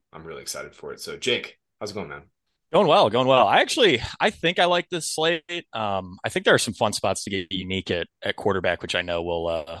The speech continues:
Speaker 2: we'll talk about. But yeah, excited to, excited to go over things with you boys.
Speaker 1: Yeah, for sure.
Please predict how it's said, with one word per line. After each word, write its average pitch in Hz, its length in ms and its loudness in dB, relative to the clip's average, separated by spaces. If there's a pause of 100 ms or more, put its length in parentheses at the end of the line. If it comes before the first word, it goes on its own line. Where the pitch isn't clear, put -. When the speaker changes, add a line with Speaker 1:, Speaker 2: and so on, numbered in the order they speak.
(100)
Speaker 2:
we'll - 80 -14
talk 90 240 -2
about. 80 240 -4
But 92 80 -4
yeah, 120 160 4
excited 98 360 -4
to, 92 120 0
excited - 360 0
to 110 60 -4
go 110 140 2
over 107 160 -2
things 92 320 -10
with - 100 -20
you - 120 -12
boys. - 320 -14
Speaker 1:
Yeah, 90 100 -10 (540)
for 90 80 -18
sure. 87 300 -10